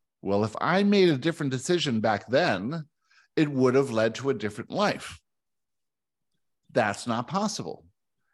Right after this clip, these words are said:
Every decision you ever made was a decision you were always going to make based in the perspective that you had at the time,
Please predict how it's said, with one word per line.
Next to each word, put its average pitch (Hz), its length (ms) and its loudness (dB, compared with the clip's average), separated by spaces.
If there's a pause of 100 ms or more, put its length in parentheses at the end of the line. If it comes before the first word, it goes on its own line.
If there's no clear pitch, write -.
(160)
Every 143 300 4
decision 147 480 -2
you 147 120 -6
ever 117 280 -2
made 113 220 0
was 120 180 -2
a 139 40 -2
decision 117 460 -4
you 120 80 0
were 117 120 0
always 101 280 -2
going 104 180 -4
to 117 60 0
make 165 300 -2 (240)
based 113 340 0
in 117 140 -4
the 156 80 0
perspective 120 580 -4
that 131 120 -8
you 131 80 -6
had 92 200 -4
at 95 60 -12
the 123 100 -8
time, 180 480 -4